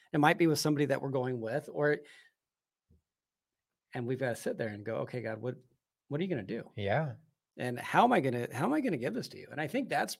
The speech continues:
Speaker 1: that's part of this is practically, like, how do people, you know, how, how do we, yeah, okay, I work forty, fifty, sixty hours a week, or I've got all this other stuff I'm taking care of. How do I practically take the time to give this to God?
Speaker 2: Yeah.
Speaker 1: And, and,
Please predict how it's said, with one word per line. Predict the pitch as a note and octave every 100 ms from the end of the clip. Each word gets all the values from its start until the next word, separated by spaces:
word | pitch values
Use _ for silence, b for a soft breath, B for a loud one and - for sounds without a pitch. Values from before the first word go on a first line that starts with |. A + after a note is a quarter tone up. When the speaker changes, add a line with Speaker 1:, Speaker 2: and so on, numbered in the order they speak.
| -
Speaker 1:
that's | - - -
part | - A3+
of | B3+
this | -
is | A2+ B B B _
practically, | - F#3 A#3 - B2+ B2+
like, | B2 A2 _ B B
how | - F3+
do | D4+
people, | B3+ - B3 F3+ B2 B2+ - _ _
you | D#3
know, | D#3
how, | F#3 -
how | D3+ G3+
do | B3
we, | G3 E3 - - _ _ _ -
yeah, | - -
okay, | - -
I | C#3
work | C#3+ D#3+ D#3+ - -
forty, | - D3+ D#3+ D#3
fifty, | D#3+ D#3
sixty | C#3+ D#3 D3+
hours | C#3+ C3
a |
week, | B2 B2 C3
or | B2+
I've | B2
got | C#3 B B B
all | - D3+
this | D#3 D3
other | D3+
stuff | - D3 C#3
I'm | C3
taking | C3+ B2
care | -
of. | A#2+ b b b
How | -
do | F3
I | G3
practically | - - C#3+ - C#3+ B2+
take | - C3+ C#3
the | -
time | A2 A#2
to | G2+
give | A2 G2+
this | G2
to | -
God? | F#2+ - A2 -
Speaker 2:
Yeah. | G2+ F2+ - _ _ _ -
Speaker 1:
And, | C3 -
and, | B2 A2+